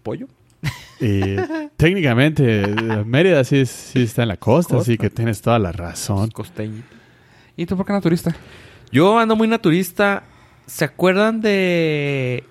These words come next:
Speaker 1: la Impossible Burger?
Speaker 3: No. <laughs>
Speaker 2: S-,
Speaker 3: Sí,
Speaker 1: Hubo
Speaker 3: porque
Speaker 1: un
Speaker 2: sí.
Speaker 1: review extensivo aquí.
Speaker 3: Comenta.
Speaker 2: De hecho, de dos episodios.
Speaker 1: ¿Dos? Ah, sí.
Speaker 2: Sí.
Speaker 1: ¿Por qué dos?
Speaker 2: Uno fue el que lo probaste y luego después fue el review del review.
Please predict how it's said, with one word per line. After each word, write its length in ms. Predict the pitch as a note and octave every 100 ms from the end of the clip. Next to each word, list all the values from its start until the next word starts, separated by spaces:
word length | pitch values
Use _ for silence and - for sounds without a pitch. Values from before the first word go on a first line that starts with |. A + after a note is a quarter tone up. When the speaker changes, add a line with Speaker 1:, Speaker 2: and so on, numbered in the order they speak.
| -
Speaker 1:
la 420 | A#2+ B2 A#2+ A#2
Impossible 460 | A#2 G#2+ C#3+ F3+ F3
Burger? 380 | F3 G3+ B3+ D#4+ - - - -
Speaker 3:
No. 200 | G#2+ F2 - _ _
<laughs> 380 | _ _ _ _
Speaker 2:
S-, 840 | - - - - - A#2+ D3 C3+
Speaker 3:
Sí, 200 | B2 D3 B2+
Speaker 1:
Hubo 80 | B2+
Speaker 3:
porque 120 | D3+
Speaker 1:
un 100 | E3
Speaker 2:
sí. 80 | E3
Speaker 1:
review 460 | E3+ E3+ D#3 E3+
extensivo 680 | F3 - F#3 D3+ C#3+ - D#3+
aquí. 240 | E3 F#3 A#3+
Speaker 3:
Comenta. 420 | - A2+ A2 - - _ _
Speaker 2:
De 100 | B2
hecho, 160 | A#2+ C3+
de 80 | A2+
dos 240 | A2+ D#3
episodios. 500 | D#3+ G#2+ G#2+ D#2+ - _ -
Speaker 1:
¿Dos? 240 | C#3+ A3 -
Ah, 160 | A#2
sí. 340 | - - - G#2
Speaker 2:
Sí. 160 | - - _ _
Speaker 1:
¿Por 120 | - C3
qué 120 | D#3+
dos? 120 | E3 - _ -
Speaker 2:
Uno 240 | C3+ D3+ D#3
fue 500 | E3 D#3 D#3 D3+ - _ _ _ -
el 200 | A#2+ G#2
que 120 | -
lo 100 | G#2
probaste 540 | G#2 A2 F3+ - E4+ - _ _
y 120 | - A#2+
luego 280 | G#2+ G#2+
después 540 | A2+ G#2 - G#2 G2+ - _ _ -
fue 140 | A#2
el 120 | G#2+
review 340 | G#2 A2 A2 G#2+
del 160 | A2
review. 280 | G#2 F#2+ G2